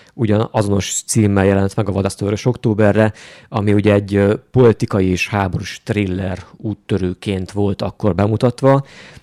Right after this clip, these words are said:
illetve berobbant a köztudatba, mint regény eleve, és majd a későbbiben dolgozta ezt fel ugye a filmben John McTiernan, aki már túl volt ugye a, a Predator egyen, illetve akár a Drágán ad az életed első részén is. Szóval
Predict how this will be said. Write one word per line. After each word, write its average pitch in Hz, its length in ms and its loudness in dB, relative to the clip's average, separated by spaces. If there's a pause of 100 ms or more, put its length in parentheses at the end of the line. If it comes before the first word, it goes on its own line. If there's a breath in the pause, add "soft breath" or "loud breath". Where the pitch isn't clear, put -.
(100)
illetve 135 320 4
berobbant 101 460 2
a 113 40 -4
köztudatba, 104 480 0
mint 107 160 0
regény 101 460 -2
eleve, 110 440 -4 (400 loud breath)
és - 160 -8
majd 127 160 2
a 170 60 2
későbbiben 110 540 2
dolgozta 107 500 -2
ezt 104 180 -6
fel 107 220 -4
ugye 98 160 -2
a 95 40 -2
filmben 101 540 -4
John 98 260 -4
McTiernan, 104 440 -6
aki 101 200 -8
már 104 300 -8 (260 loud breath)
túl 113 220 -2
volt 101 300 -2
ugye 98 220 -4
a, 95 200 -4 (440 soft breath)
a 101 220 -6
Predator 113 440 -2
egyen, 107 580 0
illetve 101 680 -2
akár 107 360 -6
a 104 40 -4
Drágán 101 520 -4 (100)
ad 104 220 -10 (100)
az 101 140 -10
életed 101 320 -2
első 104 340 2
részén 107 460 2
is. 135 220 2 (160 loud breath)
Szóval - 120 -16